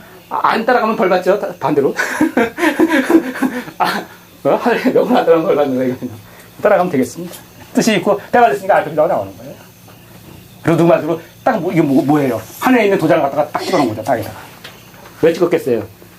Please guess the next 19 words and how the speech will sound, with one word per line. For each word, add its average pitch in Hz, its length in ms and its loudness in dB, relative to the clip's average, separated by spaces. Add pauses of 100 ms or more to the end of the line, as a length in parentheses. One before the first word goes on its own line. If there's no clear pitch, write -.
(380)
여기서 120 200 0
왜, 160 140 0 (120)
이-, 151 300 -6 (280)
이-, - 540 -4
이유가 170 160 4
있을 147 120 2
거 139 100 0
아니에요? 117 180 -2
찍어놓은 143 320 2
이유로. 107 240 -4 (640)
그 156 100 -2
명을 143 200 2
받들면 127 300 0
되겠습니다. 107 420 -6 (2750)
다, - 80 0
다 160 220 0
아시-, 143 200 -4
이제 165 140 2
아시겠죠? 151 400 0